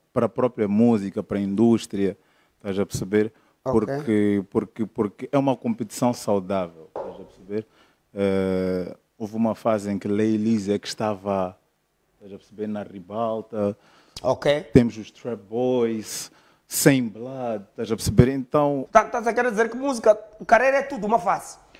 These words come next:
Speaker 2: Hoje é o Dairo, amanhã é o outro, assim sucessivamente.
Speaker 1: Yeah, porque, porque, porque, porque nós podemos recuar mais, recuar mais. Houveram vários grupos que já estiveram, vários artistas, estás a perceber?
Speaker 2: Ah, D R P, G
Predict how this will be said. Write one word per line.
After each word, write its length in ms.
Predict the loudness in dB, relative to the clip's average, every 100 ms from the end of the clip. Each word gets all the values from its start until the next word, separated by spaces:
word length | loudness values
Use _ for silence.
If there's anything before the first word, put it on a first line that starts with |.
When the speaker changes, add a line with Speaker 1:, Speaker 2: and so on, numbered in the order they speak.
| -20 _ 6
Speaker 2:
Hoje 220 | 6 6
é 40 | 2
o 40 |
Dairo, 360 | 4 4 4 2
amanhã 300 | 0 0 4
é 100 | 6
o 40 |
outro, 460 | 8 8 6 2 -4
assim 260 | -4 -4
sucessivamente. 580 | -6 -4 0 2 2 -2 0
Speaker 1:
Yeah, 240 | 4 4
porque, 640 | 2 -4 -2 2 4 2 2
porque, 380 | -2 -2 2 0
porque, 400 | 2 0 0 -4
porque 360 | 2 0 2 0
nós 180 | 0 -2
podemos 320 | -2 0 0
recuar 480 | -2 0 2 2 2
mais, 480 | 0 2 2 0 -4
recuar 480 | -8 -2 0 0
mais. 500 | 0 0 2 0 0
Houveram 320 | 0 2 0 2
vários 440 | 2 2 2 -4
grupos 440 | 0 2 2 -4
que 120 | -6 0
já 120 | 0
estiveram, 640 | -2 -10 -4 0 2 2
vários 340 | 2 2 2 0
artistas, 540 | -2 -2 -2 -2 -4
estás 260 | -4 -4 -4
a 80 | -4
perceber? 340 | -6 0 2
Speaker 2:
Ah, 380 | 4 4 4 0
D 220 | 4 6
R 200 | 6 4
P, 580 | -2 -2 -2 -4 -6 -2
G 180 | 4